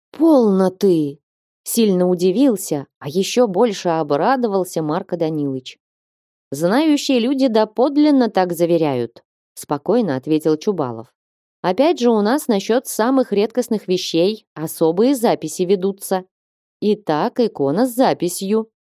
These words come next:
Была она после также комнатной иконой у царевны Евдокии Алексеевны, царя Алексея Михайловича меньшой дочери. А от нее господам Хитровым досталось. А от них в другие роды пошла. Вот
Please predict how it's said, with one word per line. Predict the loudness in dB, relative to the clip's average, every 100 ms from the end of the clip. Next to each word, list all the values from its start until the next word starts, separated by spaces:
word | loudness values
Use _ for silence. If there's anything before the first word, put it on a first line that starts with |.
| _
Была | -2 2 2 2 0
она | 0 -2
после | -2 -2 -2 0 2 2 0 _
также | -2 -2 0 0
комнатной | 0 0 0 0 -2 -2 -2 -2
иконой | 0 -2 0 0 -2 -4
у | -6
царевны | 0 0 0 0 2 2
Евдокии | 0 -2 -4 -2 -2
Алексеевны, | 0 -2 -4 0 2 2 0 -4 -4 _ _ -6
царя | -2 0 0
Алексея | -2 -2 -2 0
Михайловича | -2 -2 0 2 0 -2 -4 -2
меньшой | -2 0 0 2
дочери. | 2 -2 -4 -10 -12 _ _ _ _
А | -4 -2
от | -2
нее | -2 0 0 0 0
господам | -2 -4 -2 0 0 0
Хитровым | -2 0 0 2 0 -2
досталось. | -2 -6 -6 -8 -8 -10 -16 _ _ _ _
А | -2 -2
от | 0
них | 0 0
в | 0
другие | 0 2 2 2 4
роды | 4 2
пошла. | 0 -4 -2 -2 -2 -6 _ _ _
Вот | -2 0 0